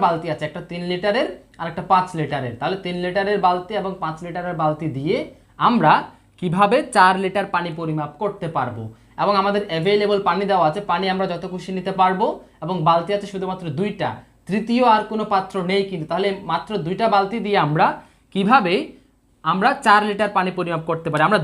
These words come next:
দুইটা পদ্ধতি দেখাবো আমি। দুইটা পদ্ধতিতে আমরা, দুইটা পদ্ধতিতে আমরা পা-, এই যে চার লিটার পানি পরিমাপ করতে পারি। পদ্ধতি দুইটা বোঝানোর জন্য আমি এখানে মনে করো তোমাদেরকে দুইটা বালতি একে দেখাচ্ছি। মনে করো যে একটা হচ্ছে তিন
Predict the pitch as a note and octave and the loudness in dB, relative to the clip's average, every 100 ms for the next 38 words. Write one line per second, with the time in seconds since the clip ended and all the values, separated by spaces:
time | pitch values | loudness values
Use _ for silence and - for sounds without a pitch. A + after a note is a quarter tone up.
0 | C3+ G#3 B3+ B3+ G#3+ G3 G#3+ F3+ E3+ D#3+ | 2 4 2 2 0 -2 -2 -2 0 0
1 | D3+ B2+ B2 C#3+ E3 A3 G#3+ G3 G3+ G#3 | 2 0 0 -2 0 0 0 -2 -2 0
2 | A3 G#3 A3 D4+ - - _ _ - C3+ | 2 4 4 4 0 -12 _ _ -8 -2
3 | F#3 G#3+ G#3+ G3 G3 G#3 G3+ A#3 C4 G#3+ | 0 0 0 -2 -2 0 2 2 0 -2
4 | G3+ F#3 F3 F3+ F#3+ F3 E3+ F#3 G#3+ C4+ | -4 -2 0 0 4 2 2 0 2 0
5 | D4+ F3 F3+ B3+ G#3+ F#3+ F#3 - E3+ D#3+ | 0 0 2 0 0 0 0 -2 -6 -4
6 | D#3+ C3+ A2+ G#2 - _ _ - F#3+ G#3+ | -4 -2 -4 -8 -16 _ _ -2 2 2
7 | G#3 G3+ G#3+ G#3 E3+ E3+ A3 A3+ E3 F3+ | 0 0 0 0 0 2 2 2 0 2
8 | F#3 F#3+ F3+ G3 F#3+ F#3+ G3 G3 F#3+ F#3+ | 4 2 0 -2 0 0 -2 0 -2 -2
9 | F#3 A#3+ D#4 - _ - D#3 G3 F3 F3+ | -2 -2 -2 -8 _ -8 0 4 6 6
10 | A#3+ G#3+ F#3+ E3+ D#3 D#3 D3+ C3+ C3 C#3 | 2 -4 -4 -8 -8 -8 -8 -8 -6 -4
11 | A3 D#4 - _ _ - E3+ D#3 D#3 F#3+ | -4 -6 -14 _ _ -18 -10 -8 2 2
12 | F#3+ F#3+ F3 | 2 -2 -4